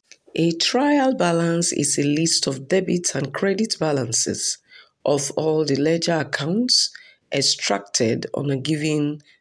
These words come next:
date. This is to verify the arithmetical accuracy of books of accounts. Now, to achieve this, there must be a debit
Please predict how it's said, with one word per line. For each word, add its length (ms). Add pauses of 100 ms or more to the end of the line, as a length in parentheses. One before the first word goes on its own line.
(160)
date. 540 (840)
This 300
is 120
to 140
verify 880 (120)
the 320
arithmetical 1160 (320)
accuracy 840 (520)
of 260
books 460
of 180
accounts. 760 (460)
Now, 460 (180)
to 220
achieve 420
this, 500 (600)
there 120
must 360
be 500 (480)
a 80
debit 680